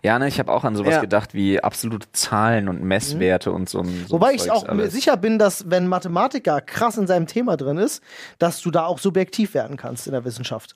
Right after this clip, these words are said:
Speaker 3: Auf
Speaker 2: Wobei
Speaker 3: jeden
Speaker 2: ma-,
Speaker 3: Fall.
Speaker 2: in der Wissenschaft kannst du sowieso subjektiv werden, weil du ja auch, de-, die, wenn du schon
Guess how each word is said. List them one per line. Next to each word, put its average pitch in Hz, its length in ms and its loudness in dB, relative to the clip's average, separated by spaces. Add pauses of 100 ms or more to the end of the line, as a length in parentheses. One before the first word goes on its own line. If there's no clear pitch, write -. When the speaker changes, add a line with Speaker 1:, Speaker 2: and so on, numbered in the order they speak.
Speaker 3:
Auf 123 140 0
Speaker 2:
Wobei 123 80 2
Speaker 3:
jeden 120 100 0
Speaker 2:
ma-, 123 60 0
Speaker 3:
Fall. 156 180 2
Speaker 2:
in 143 80 0
der 131 160 2
Wissenschaft 165 520 -2
kannst 156 320 -4
du 160 60 -4
sowieso 139 480 0
subjektiv 147 640 -2
werden, 143 300 0
weil 131 160 2
du 139 80 2
ja 131 280 2
auch, 123 360 0 (560)
de-, 131 120 -4
die, 110 480 -8 (120)
wenn 147 300 0
du 180 120 -2
schon 151 540 -2